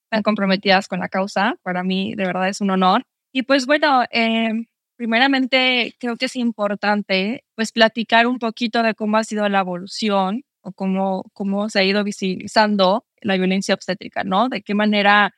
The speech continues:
ha agarrado esta fuerza y las acciones que ha tomado en diferentes países y principalmente México. Esto no es algo nuevo. La violencia obstétrica ha sido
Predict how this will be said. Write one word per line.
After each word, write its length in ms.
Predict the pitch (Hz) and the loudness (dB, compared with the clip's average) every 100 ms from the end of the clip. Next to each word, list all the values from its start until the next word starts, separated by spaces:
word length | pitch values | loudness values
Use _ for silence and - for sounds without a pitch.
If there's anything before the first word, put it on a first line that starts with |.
| _ | _
ha 420 | 202 196 202 208 | 2 4 4 2
agarrado 420 | 202 196 185 190 | 2 2 2 0
esta 220 | 202 - | -2 -10
fuerza 720 | 202 226 226 226 214 190 220 - _ _ _ - | -12 0 0 0 0 2 2 -4 _ _ _ -4
y 640 | 208 202 190 190 190 180 208 | -2 -2 -4 -4 -6 -6 -6
las 180 | 208 208 | -4 -2
acciones 440 | 196 - 220 240 208 | -2 -2 -2 -2 0
que 120 | 214 | 2
ha 340 | 202 208 214 | 2 2 0
tomado 720 | 214 208 196 202 208 196 175 - _ _ | -2 0 4 4 4 4 2 -4 _ _
en 100 | 220 | -8
diferentes 440 | 214 185 202 214 - | -4 -2 0 -2 -2
países 460 | 185 196 220 254 | -2 0 -2 -6
y 40 | 226 | -6
principalmente 720 | 190 196 - 208 190 180 190 | -8 -8 -6 -4 -4 -4 -2
México. 380 | 214 - - _ _ _ | -2 -4 -16 _ _ _
Esto 360 | 262 285 - 349 403 - _ _ _ | -4 -4 0 4 4 2 _ _ _
no 220 | 254 262 311 | -4 2 4
es 140 | 392 | 2
algo 220 | 359 262 | -2 0
nuevo. 420 | 247 190 175 175 277 | 0 0 -2 -6 -4
La 100 | 208 | -4
violencia 400 | 196 214 240 294 | -2 -4 -4 -4
obstétrica 720 | 262 220 214 214 - 214 220 - | -6 -10 -8 -8 0 2 2 0
ha 180 | 196 | -4
sido 680 | 202 - 208 196 202 202 - | -4 -6 -6 -2 -2 -2 -4